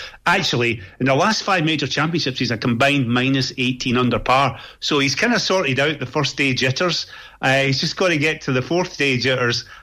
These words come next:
Uh, he's a, he, but he's still in a very good position. Wyndham Clark's at nine under. You gotta think Wyndham Clark's not gonna be in the, you know, gonna be leading by the end of the day. So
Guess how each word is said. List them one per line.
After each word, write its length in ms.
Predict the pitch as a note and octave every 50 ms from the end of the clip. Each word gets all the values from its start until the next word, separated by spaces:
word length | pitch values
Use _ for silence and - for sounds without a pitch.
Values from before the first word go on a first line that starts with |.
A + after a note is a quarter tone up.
| _
Uh, 160 | B2+ B2+ C3 C3+ C3
he's 160 | F#3+ E3+ D3
a, 100 | F3 F3
he, 120 | A3 G#3
but 220 | F3 - - F3+ E3+
he's 100 | F3 -
still 160 | - C4+ B3+
in 100 | B3 G#3+
a 60 | F3
very 300 | C#3+ C3 D#3 D3 C#3+ C#3
good 180 | B2+ C#3+ C3 C3
position. 400 | - A2+ C3+ C3+ - C#3+ B2+ - - - - _
Wyndham 240 | A3 A#3+ A#3+ A#3 E3+
Clark's 340 | - E3 D#3+ D#3+ D#3+ - -
at 60 | C#3
nine 260 | C#3 C#3+ C#3+ C#3 C3
under. 380 | C3 C3+ C#3+ C3+ C3+ A#2+ A#2 - - - - - _
You 120 | - E3 D#3+
gotta 240 | F3+ G#3+ F#3+ D#3 C3
think 200 | - D3 C3 A#2+
Wyndham 300 | C3+ C3 A#2+ B2 A#2 G#2
Clark's 380 | - B2 A#2 A#2 A#2+ - -
not 200 | C3 A#2 A#2+ A2 G#2+
gonna 180 | A#2+ A#2 A2+
be 80 | A#2 A#2
in 100 | A2+ A2
the, 140 | A2 - -
you 80 | -
know, 140 | B2+ A#2+ G#2+
gonna 180 | G#2 A#2+ A#2 G#2+
be 80 | A2
leading 300 | G#2+ A2+ A#2+ A2+ B2 B2
by 100 | A2+ A#2
the 80 | A2+ A2+
end 160 | A2+ A2+ A2+
of 100 | A#2 A2
the 80 | B2 B2
day. 60 | A#2+
So 320 | B2 - E3+ D3 C3+ C3+